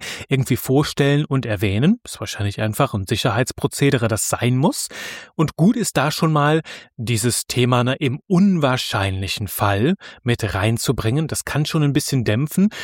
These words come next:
Vielleicht könnten wir auch solche Formulierungen mit reinbringen. In jedem Fall ist für sie bestens gesorgt oder vielleicht auch nochmal betonen, dass sie im sichersten Verkehrsmittel der Welt sitzen und so. Das wären halt Botschaften, die bessere Bilder malen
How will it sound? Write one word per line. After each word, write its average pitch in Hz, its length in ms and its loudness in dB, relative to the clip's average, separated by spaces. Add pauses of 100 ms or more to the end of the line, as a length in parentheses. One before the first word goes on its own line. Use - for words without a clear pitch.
(120)
Vielleicht 113 300 2
könnten 160 240 -2
wir - 100 -4
auch 120 120 0
solche - 280 0
Formulierungen 131 640 2
mit 135 240 -2
reinbringen. 131 480 0 (300)
In 123 100 0
jedem 160 340 4
Fall 131 380 2
ist 147 200 -6
für 127 120 -2
sie 107 140 0
bestens - 640 -2
gesorgt 120 640 2 (280)
oder 131 540 2 (260)
vielleicht 107 260 0
auch 110 80 2
nochmal 110 280 2
betonen, 135 420 2
dass - 160 0
sie 175 140 -2
im 131 160 0
sichersten 151 560 0
Verkehrsmittel 135 840 0
der 120 200 2
Welt 123 320 2
sitzen - 380 0
und 127 100 0
so. 131 80 2
Das 147 260 -2
wären 175 260 2
halt 147 200 -2
Botschaften, 143 640 0
die 120 120 0
bessere 127 520 -2
Bilder 120 360 2
malen 107 440 0